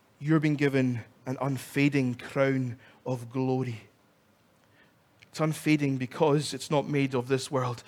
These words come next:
It's from the one that is to come. And friends, this is where all our hope lies.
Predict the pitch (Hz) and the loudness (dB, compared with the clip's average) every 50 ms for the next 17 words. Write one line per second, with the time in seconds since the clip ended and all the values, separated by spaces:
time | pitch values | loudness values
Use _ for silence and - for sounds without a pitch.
0 | - - - - - - - - _ _ _ _ - - - - - - 147 135 | -20 -20 -20 -20 -20 -20 -20 -20 _ _ _ _ -14 -12 -10 -10 -8 -6 -4 -2
1 | 127 127 127 135 131 131 131 127 127 127 120 117 110 110 - - - - _ _ | -2 -2 0 2 2 2 2 0 0 0 -2 -2 -2 -4 -8 -10 -12 -16 _ _
2 | _ _ - - - - - - 131 120 120 117 110 110 - _ _ _ _ _ | _ _ -16 -14 -12 -8 -2 -2 -2 0 -2 -6 -10 -12 -18 _ _ _ _ _
3 | _ _ _ _ _ _ _ _ _ _ 143 147 139 - - 156 156 147 135 139 | _ _ _ _ _ _ _ _ _ _ -8 -8 -6 -2 0 0 0 0 0 0
4 | 160 165 160 - 180 160 139 143 151 147 143 135 131 131 - - - - _ - | 0 0 2 0 0 0 0 2 4 4 6 4 4 2 -2 -10 -20 -6 _ 2
5 | 151 147 143 143 - 147 139 131 117 - - 147 135 143 - - - _ _ - | 4 4 4 4 2 0 -2 -2 -2 -4 -4 -4 -4 -4 -6 -10 -20 _ _ -20
6 | - _ 139 135 127 123 117 107 107 - - - - | -10 _ 2 4 4 4 2 -2 -8 -10 -14 -14 -16